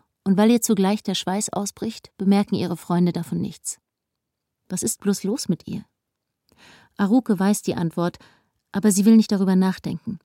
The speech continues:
über die Begegnung. Aber was oder wen hat sie heute getroffen? War es am Ende sie selbst? Der Gedanke greift wie eine Hand in sie hinein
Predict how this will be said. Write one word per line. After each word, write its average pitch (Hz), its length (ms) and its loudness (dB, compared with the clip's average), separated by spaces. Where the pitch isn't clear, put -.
über 185 140 -2
die 180 100 2
Begegnung. 175 560 -2
Aber 202 200 -2
was 220 240 0
oder 190 220 -2
wen 220 220 6
hat 185 120 -4
sie 180 120 -6
heute 185 180 -4
getroffen? - 540 -14
War 180 140 0
es 185 100 -4
am 175 100 -4
Ende 208 300 4
sie 180 140 0
selbst? 180 540 -4
Der 196 80 2
Gedanke 226 400 0
greift - 420 -4
wie 208 80 0
eine 180 300 -2
Hand 220 200 2
in 196 140 0
sie 185 140 0
hinein 185 440 2